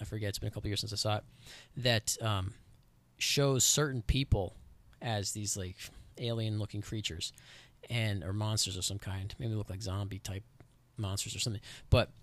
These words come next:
they, they send these soldiers to this country, and they're telling them there, there's these infected people or these monsters that they have to kill them. And they're really, it's just, it's, it's a process of committing genocide. They're trying to wipe out this population of people in this other country,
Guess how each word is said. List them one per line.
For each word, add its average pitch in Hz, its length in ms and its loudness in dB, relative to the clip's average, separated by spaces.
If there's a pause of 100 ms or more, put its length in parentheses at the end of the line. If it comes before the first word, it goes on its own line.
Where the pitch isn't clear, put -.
(320)
they, 123 320 2
they 123 60 0
send 139 180 4
these 127 120 4
soldiers 135 380 4
to 127 80 -4
this 113 120 0
country, 123 460 0
and 110 120 2
they're 110 80 2
telling 127 240 2
them 113 100 2
there, 110 240 2
there's 107 260 -2
these 104 160 -2
infected 113 420 -2
people 120 340 0
or 107 60 0
these 104 180 -2
monsters 120 380 0
that 110 60 -6
they 107 100 0
have 101 140 -2
to - 60 -12
kill 151 240 0
them. 113 220 0 (380)
And 107 180 0
they're 113 180 2
really, 139 260 4
it's - 180 2
just, 123 160 0
it's, 123 200 -6
it's 123 220 -4
a 120 60 0
process 120 480 2
of - 100 -14
committing 117 380 0
genocide. 117 580 2 (220)
They're 107 80 -4
trying 120 300 2
to 113 160 -2
wipe 110 260 0
out 95 140 0
this - 120 -6
population 104 600 2
of - 60 -6
people 131 280 0
in 95 60 0
this 95 120 -2
other 90 120 -4
country, 131 400 0